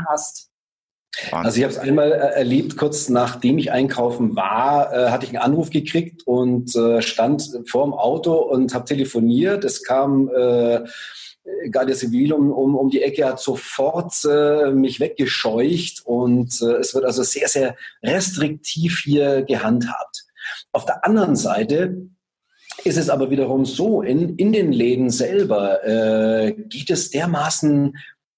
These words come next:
Speaker 3: harmonisch zu und es ist so entspannt. Also die, die machen hier keinen so einen Aufstand. Da schlägt sich keiner ums Klopapier. Es gab übrigens Klopapier. Das war auch der einzige Grund, warum wir natürlich hierher gekommen sind,
Speaker 2: Eh klar.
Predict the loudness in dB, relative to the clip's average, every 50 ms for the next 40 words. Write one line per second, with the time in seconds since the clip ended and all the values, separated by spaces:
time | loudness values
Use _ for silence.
0 | _ _ -6 -4 -2 0 2 2 2 2 2 2 2 0 0 -4 -6 -8 -8 -8
1 | -6 -4 -2 -2 -2 -2 -4 -4 -6 -4 -2 0 2 2 2 2 0 0 -2 -2
2 | -2 -2 -2 0 0 0 0 0 -2 -2 -2 -2 -4 -4 -6 -6 -6 -6 -4 -2
3 | 0 0 0 0 0 -2 -4 -4 -2 -2 0 2 2 2 4 4 4 2 2 2
4 | 0 0 0 0 0 0 0 -2 -2 -4 -2 0 0 0 0 0 0 0 0 0
5 | 0 -2 -4 -4 -2 0 0 0 2 0 0 0 0 0 -2 -2 -2 -4 -4 -4
6 | -4 -2 -2 -4 -4 -2 0 2 2 2 2 0 0 -2 -4 -4 -2 0 0 0
7 | 0 -2 -2 -2 0 0 2 2 2 0 -4 -8 -10 -12 -10 -8 -4 -4 -4 -4
8 | -2 -2 0 0 2 2 2 2 0 0 0 -2 0 0 0 0 0 0 0 0
9 | 0 0 -2 -6 -10 -10 -10 -8 -4 -2 0 0 0 0 0 0 0 0 0 0
10 | 0 0 0 0 0 -2 0 0 0 0 0 0 0 0 0 0 0 0 0 0
11 | 0 0 2 2 2 2 2 2 2 2 2 0 0 0 0 0 0 0 0 0
12 | 0 0 0 0 0 0